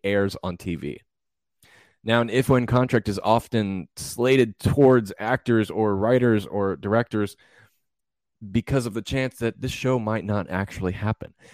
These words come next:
And this raises the question, will The Acolyte actually come to fruition? We did mention a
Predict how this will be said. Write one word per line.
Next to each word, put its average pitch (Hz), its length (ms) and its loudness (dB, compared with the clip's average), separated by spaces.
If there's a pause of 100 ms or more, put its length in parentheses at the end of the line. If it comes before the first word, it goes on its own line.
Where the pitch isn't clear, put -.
(200)
And 123 120 0
this 139 140 0
raises 131 400 2
the - 120 -2
question, 101 720 -4 (840)
will 123 400 6
The 196 240 2
Acolyte 127 520 0 (120)
actually 123 380 -2
come 113 320 -2
to 120 100 -2
fruition? - 580 -2 (720)
We 135 160 2
did 143 300 6
mention 127 480 0
a 104 40 -4